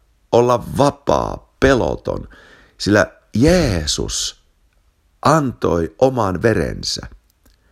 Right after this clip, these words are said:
sinun edestäsi ja sijastasi. Sinä olet niin kuin Aabel. Aabel uskon kautta tuli osalliseksi siitä karitsasta, jonka hän uhrasi Jumala edessä.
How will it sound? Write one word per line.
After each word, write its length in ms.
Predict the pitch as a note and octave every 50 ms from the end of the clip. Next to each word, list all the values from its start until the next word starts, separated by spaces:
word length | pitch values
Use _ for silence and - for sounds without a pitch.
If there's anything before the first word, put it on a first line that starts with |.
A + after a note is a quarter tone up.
| _ _ _ _ _ _ _
sinun 560 | - - - D#3+ D#3+ D3 C3+ A#2 G#2+ - - _ -
edestäsi 640 | A#2 C3+ B2 A#2 G2+ F2+ - - - D2 D#2 D#2+ D2+
ja 100 | D2+ E2
sijastasi. 720 | - B2 A#2 F2+ D2+ C#2+ - - - A#1+ - B1 A1 - - _ _ _ _ _ - _
Sinä 300 | - - G3 G3+ F#3 C3
olet 240 | G#2+ F#2+ D#3 D2 -
niin 200 | - C3 C#3+ C3+
kuin 240 | - - D#3 D#3+ - - -
Aabel. 680 | - F#3 F3+ D3+ A#2 F2+ C#2+ A#1 - - G1+ G1+ G1+ G1+ - _ _ _ _ _ _ _ _ - - - - _ -
Aabel 440 | D3+ E3+ D#3+ C#3+ A#2 C3 C3+ C3+ A#2+ - _ _ _ _ _ _ _ _ -
uskon 600 | - A3 A3+ - - - - - A2 G#2 F#2+ F#2
kautta 640 | - A#2 G#2 F#2+ D#2+ D2 - _ _ _ - B1+ A#1 - - _ _ _ _ _ _ - _
tuli 200 | A2 A#2 A#2+ -
osalliseksi 800 | - D3+ E3 D3+ D#3+ C3+ A#2 G#2+ G2 E2+ F#2 D#2+ - - - F2
siitä 300 | G2 B2+ A#2+ - A#2 G#2+
karitsasta, 840 | - C#3+ C#3+ C3+ A#2+ G2 D#2+ - - - C2 - - - - - - - _ - - _ _ _
jonka 220 | - G2+ G2+ G#2 G#2
hän 160 | G2+ - -
uhrasi 380 | C3+ C3 A#2+ A2 G2+ F2+ F#2
Jumala 360 | G#2 A#2+ A2 A2 G2 F#2 E2 -
edessä. 480 | - F#2+ F2 D#2+ D#2 - - - -